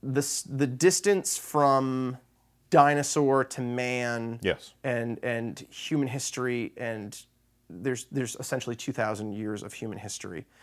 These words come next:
Speaker 1: There is a, a larger span between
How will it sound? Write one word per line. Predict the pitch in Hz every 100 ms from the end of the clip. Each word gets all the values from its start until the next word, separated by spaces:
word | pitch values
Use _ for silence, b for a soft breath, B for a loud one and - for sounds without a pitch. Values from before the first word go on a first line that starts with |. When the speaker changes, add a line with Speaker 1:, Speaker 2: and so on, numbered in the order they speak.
| b b -
Speaker 1:
There | 135 143
is | 143 -
a, | 131 131 - _ _ _ _ _ _ _ -
a |
larger | 131 131 143 143 175 170 156
span | - - 147 139 110 98 107 - _ _ _ _ _ -
between | 135 - 147 131 127 117 113